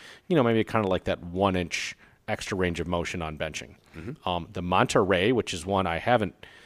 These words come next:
Speaker 1: used in a while. It's, that's, have you seen a Monterey before?
Speaker 2: So the one that goes in your shoulders.
Speaker 1: Yeah, it,
Speaker 2: Yeah,
Speaker 1: it,
Speaker 2: yeah,
Speaker 1: it
Speaker 2: yeah.
Speaker 1: basically makes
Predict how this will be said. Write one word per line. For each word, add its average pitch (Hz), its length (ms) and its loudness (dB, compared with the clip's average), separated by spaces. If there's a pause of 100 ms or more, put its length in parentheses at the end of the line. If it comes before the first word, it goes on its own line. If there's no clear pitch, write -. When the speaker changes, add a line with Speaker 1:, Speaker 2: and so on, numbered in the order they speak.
(180)
Speaker 1:
used 101 260 -6
in 92 60 -2
a 80 60 -4
while. 82 400 4
It's, - 240 -8
that's, - 400 -6
have 95 140 -6
you 92 80 -2
seen 127 160 0
a 113 40 2
Monterey 110 460 2
before? 120 500 0
Speaker 2:
So - 160 -2
the 110 80 4
one 104 160 2
that 95 60 0
goes 92 140 0
in 85 60 -4
your 73 60 -6
shoulders. 76 600 -8
Speaker 1:
Yeah, 151 180 10
it, 98 180 2
Speaker 2:
Yeah, 82 100 -4
Speaker 1:
it, 85 60 4
Speaker 2:
yeah, 69 60 -2 (280)
Speaker 1:
it 170 60 8
Speaker 2:
yeah. - 40 -10
Speaker 1:
basically 151 500 4
makes 101 560 0